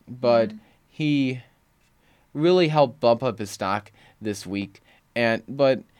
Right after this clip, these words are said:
Speaker 1: you know, it's all rumors right now because you see him, the Browns have interest in him, the Packers have interest in him,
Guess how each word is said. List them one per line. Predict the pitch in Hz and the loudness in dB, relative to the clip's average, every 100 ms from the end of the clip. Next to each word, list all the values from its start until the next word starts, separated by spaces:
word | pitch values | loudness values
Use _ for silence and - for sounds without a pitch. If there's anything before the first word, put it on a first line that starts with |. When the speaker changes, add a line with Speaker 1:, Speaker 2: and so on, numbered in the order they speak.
| _ | _
Speaker 1:
you | 165 | -2
know, | 151 131 | 4 4
it's | 139 | 4
all | 175 185 | 6 6
rumors | 135 131 135 127 | 4 2 0 0
right | 123 117 | 0 2
now | 117 120 | 2 0
because | 113 127 120 | 0 -2 -2
you | 147 | -4
see | 147 160 | -2 0
him, | 147 135 135 - - _ - - | 2 2 0 -8 -20 _ -20 -16
the | 131 127 143 143 | -14 -12 -2 -2
Browns | 127 135 143 147 147 147 135 | 2 4 6 6 4 2 2
have | 135 127 | 4 4
interest | 131 139 131 127 - | 4 2 2 2 2
in | 131 | 2
him, | 131 127 123 - - _ | 2 2 -4 -14 -20 _
the | 120 123 113 | 0 4 4
Packers | 107 - 110 117 - 139 113 | 4 -2 0 2 2 0 4
have | 120 117 | 4 4
interest | 117 127 117 113 | 2 4 2 2
in | 117 | 0
him, | 113 113 | 0 -2